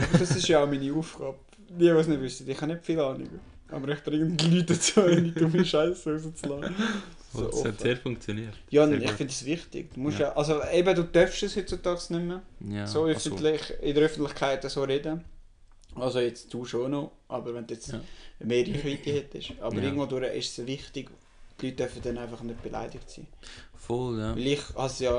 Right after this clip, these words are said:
Speaker 1: auch lieber, wenn mir die Leute direkt ins Gesicht sagen, dass sie einen Spass bei,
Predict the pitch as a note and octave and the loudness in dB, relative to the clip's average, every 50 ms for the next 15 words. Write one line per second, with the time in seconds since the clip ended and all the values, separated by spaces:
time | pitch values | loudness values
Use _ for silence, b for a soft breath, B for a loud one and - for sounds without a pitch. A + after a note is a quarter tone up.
0 | B2 - G2+ G#2+ F#2+ D#2 - C3 C#3 C#3+ C#3+ C3+ C#3+ C#3 C3+ C3+ C3+ C3+ C3 C3 | 0 -4 -10 -10 -8 2 2 4 6 6 4 4 4 0 -2 -2 -4 -4 -6 -6
1 | C3+ C3 C3 C3 C3 - - - - B2+ B2+ C3 C3 B2+ - - A#2+ - - - | -6 -6 -6 -6 -8 -14 -18 -10 -6 -2 0 0 0 -2 -4 -10 -12 -12 -10 -8
2 | - B2+ B2 - - - B2 A#2+ - A2 - - - F3+ - - B2 A#2 - B2 | -8 -8 -8 -8 -8 -8 -6 -8 -8 -10 -14 -16 -18 -18 -16 -14 -14 -12 -12 -10
3 | B2 A#2 - - - B2+ - - - - B2+ B2 A#2+ | -10 -10 -12 -10 -8 -8 -8 -8 -10 -8 -6 -6 -6